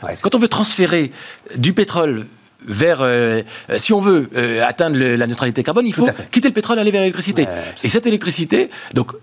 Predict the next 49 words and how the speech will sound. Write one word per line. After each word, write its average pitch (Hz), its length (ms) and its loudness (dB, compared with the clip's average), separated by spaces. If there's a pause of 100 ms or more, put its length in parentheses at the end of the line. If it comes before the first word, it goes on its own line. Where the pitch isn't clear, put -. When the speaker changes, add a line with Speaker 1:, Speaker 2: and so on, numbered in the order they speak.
Speaker 2:
fois 202 180 0
deux 185 160 4
en 110 360 0
demande 120 360 0
d'électricité, 98 440 -2
mais 202 80 0
cette 190 120 -2
électricité, 175 440 0
elle 240 60 2
va 180 80 2
être - 160 -12
de 139 100 2
plus 254 300 -2
en 220 60 2
plus 202 240 -4
produite 175 480 -2 (300)
par 143 100 -2
du 151 100 0
renouvelable. 135 380 2
Aujourd'hui, 147 300 0
dans 175 100 0
le 156 60 0
monde, 226 200 0 (340)
c'est - 160 -4
à - 20 -2
peu 156 80 0
près 165 160 -2
dix 151 140 -4
pour 156 200 -2
cent 160 240 -4 (300)
la 110 100 -2
part 113 200 -2
du 101 100 -8
renouvelable. 98 500 -4 (420)
Euh, - 80 -6
ça - 100 0
va 117 80 0
devenir 113 340 -2
plus 127 220 -6
de 123 60 -4
cinquante, 117 460 -6
soixante 120 300 -6
pour 110 160 -4
cent - 200 -4 (240)
à 107 80 -2
horizon 101 180 0
deux 101 60 2
mille 101 100 -2
cinquante. 104 300 -4